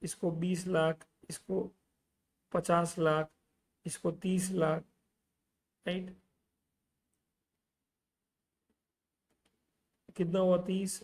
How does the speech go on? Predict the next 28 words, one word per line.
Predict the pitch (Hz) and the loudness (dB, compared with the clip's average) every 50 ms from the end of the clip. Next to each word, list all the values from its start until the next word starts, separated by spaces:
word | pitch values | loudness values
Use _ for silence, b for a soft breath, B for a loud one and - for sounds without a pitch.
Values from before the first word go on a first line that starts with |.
| _ _ _ | _ _ _
अस्सी, | 175 151 - - - 208 208 202 220 208 - _ _ _ - | -8 -8 -6 -6 -6 -6 -6 -6 -8 -12 -16 _ _ _ -8
एक | 202 170 - | -8 -8 -6
सौ | - 185 185 | -6 -6 -2
दस, | 170 180 185 190 180 - - - _ _ _ _ | 0 0 0 0 -4 -10 -14 -18 _ _ _ _
चालीस, | - 180 165 165 170 175 190 196 190 - - - _ _ _ _ _ _ _ _ _ _ _ - | 0 4 4 4 4 2 0 -2 -6 -10 -14 -16 _ _ _ _ _ _ _ _ _ _ _ -4
एक | 175 156 - | -4 -4 -2
सौ | - 170 | -6 -6
पचास, | 170 - 170 - - - - - - - _ _ _ _ _ _ _ _ _ _ _ _ _ _ _ _ _ _ _ _ | -6 -6 -10 -10 -10 -12 -12 -16 -18 -18 _ _ _ _ _ _ _ _ _ _ _ _ _ _ _ _ _ _ _ _
एक | 180 165 - | -2 -2 0
सौ | - 185 175 | -2 -2 0
पचास | 185 175 170 - 190 185 180 - | 0 -2 2 2 2 2 2 2
का | - 196 | 0 0
बेचा | 180 180 175 170 - 190 185 185 | 4 4 2 2 2 0 0 0
है। | 190 220 - - _ _ _ _ _ _ _ _ _ _ _ _ _ _ _ _ _ _ _ _ _ _ _ _ _ | 0 -4 -8 -12 _ _ _ _ _ _ _ _ _ _ _ _ _ _ _ _ _ _ _ _ _ _ _ _ _
और | - 190 190 190 175 160 156 165 185 - _ _ _ _ _ _ _ _ - | 6 8 10 10 8 6 4 -2 -6 -12 _ _ _ _ _ _ _ _ 2
प्रीवियस | 202 208 220 214 196 233 262 254 240 - - | 4 4 6 6 6 12 12 12 12 10 4
मंथ | 247 240 226 | 2 2 2
में | 190 185 208 214 | 4 4 6 6
आपने | 202 185 202 220 240 208 | 6 6 4 4 4 8
जो | 202 202 | 8 8
बेचा | 196 180 180 175 - 196 190 180 | 8 8 4 6 6 4 4 6
था | 180 185 185 175 175 175 - _ _ _ _ _ _ _ _ _ _ _ _ 180 | 4 2 2 2 0 -4 -8 _ _ _ _ _ _ _ _ _ _ _ _ 4
वो | 180 | 4
उसको | 180 180 - - 208 | 4 4 4 4 6
return | 202 196 190 185 208 202 196 190 180 | 6 6 6 8 8 8 8 8 6
भी | 175 165 156 | 4 4 4
आया | - - - - | 2 0 -4 -6
है। | - - - | -10 -12 -18